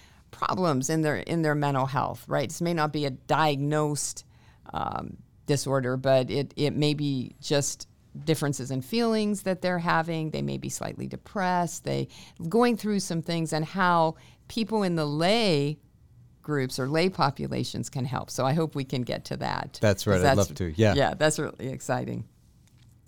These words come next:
Speaker 1: So Ivory, let's turn this over to you now. Let's discuss what you learned in the boot camp, where we learned all about mental health, and what strategies for change did your group develop based on communities,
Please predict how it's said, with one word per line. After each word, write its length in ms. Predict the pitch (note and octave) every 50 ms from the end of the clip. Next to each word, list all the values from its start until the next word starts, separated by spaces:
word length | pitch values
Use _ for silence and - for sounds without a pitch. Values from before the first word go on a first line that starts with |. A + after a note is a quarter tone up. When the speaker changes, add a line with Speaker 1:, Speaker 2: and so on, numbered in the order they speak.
| - - - - - - - -
Speaker 1:
So 260 | - - C4+ B3+ B3+ -
Ivory, 520 | B3+ D4 E4+ E4 D#4 A#3+ G#3 F#3 C#3+ B2
let's 260 | D3 F#3+ A#3+ - - -
turn 260 | - F4+ C#4 B3+ B3
this 180 | A#3 A3 G#3
over 240 | - G#3 G#3 F#3+ G3
to 160 | F#3 - -
you 240 | E3+ E3 E3+ F#3 F3+
now. 260 | F3+ D#3+ D3+ C#3+ C#3+ C#3+
Let's 260 | E3 A3 F4 - -
discuss 560 | - F4+ - - - - G#3+ G3+ F#3+ F#3+ -
what 200 | F3+ F3 E3 - -
you 100 | D3+ D#3
learned 340 | D3+ D#3+ F3 F3 E3+ F3 E3
in 260 | - - G3 A#3+ C4
the 80 | D#4+ C#4
boot 260 | A#3 E3+ E3 D#3+ D#3+
camp, 320 | - D3+ C3+ D3 F#3 G3 F#3
where 120 | F3+ F3+
we 140 | G3+ A#3+ B3
learned 240 | B3+ C4+ C4+ C4 - - -
all 260 | - - - - -
about 300 | G3 F3+ E3+ D#3 C#3+ -
mental 320 | D3+ D#3 C#3+ C#3+ C#3 C#3 C#3
health, 360 | C#3+ C3+ C3+ F3+ A3 - - - - - - - - -
and 200 | - G3+ G#3 G3
what 180 | F#3+ A#3+ D4+ -
strategies 800 | - - - G#3 G3+ G3 F#3+ G3 G#3 G#3 F#3+ - G3+ G3 F#3+ -
for 140 | - - E3+
change 840 | E3+ - - - - E4+ E4+ C#4 A3 F3+ D3+ D3 C#3+ D3 D#3+ - -
did 260 | - - A3 F#3+ F#3+ A3
your 180 | B3+ C#4+ E4
group 360 | D#4 - F3+ F#3+ F3+ E3 E3+
develop 580 | - E3+ D3 C#3+ C#3 C#3 C3 C3 C#3 F3+ - - - - - - - - - -
based 300 | - A3 A#3 A#3+ - -
on 180 | A3 G#3 G3 G3
communities, 1040 | F#3+ - - G#3+ F3+ E3 E3 E3 D#3+ D3+ C3+ - - A#2 - - - - - -